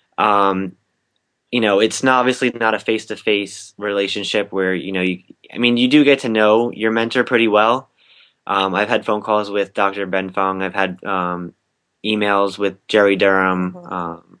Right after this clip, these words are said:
Speaker 1: you know, I've spoke with Ann a lot. So, I mean, you just,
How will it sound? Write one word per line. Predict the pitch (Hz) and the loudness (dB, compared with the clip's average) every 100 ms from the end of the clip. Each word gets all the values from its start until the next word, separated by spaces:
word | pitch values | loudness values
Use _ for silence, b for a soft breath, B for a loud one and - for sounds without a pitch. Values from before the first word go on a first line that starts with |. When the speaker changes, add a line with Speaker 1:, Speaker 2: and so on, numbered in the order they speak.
| _ | _
Speaker 1:
you | 104 | -4
know, | 95 92 | 0 0
I've | |
spoke | 92 113 104 | 2 2 4
with | 110 | 2
Ann | 104 104 | 2 0
a | 101 | 2
lot. | 98 95 95 - | 2 4 2 0
So, | - 104 98 98 B B B B B B _ - - | 0 2 2 0 B B B B B B _ -18 -4
I | 131 | 0
mean, | 135 123 | 2 2
you | 120 | 2
just, | 123 151 - - | 2 0 -2 -14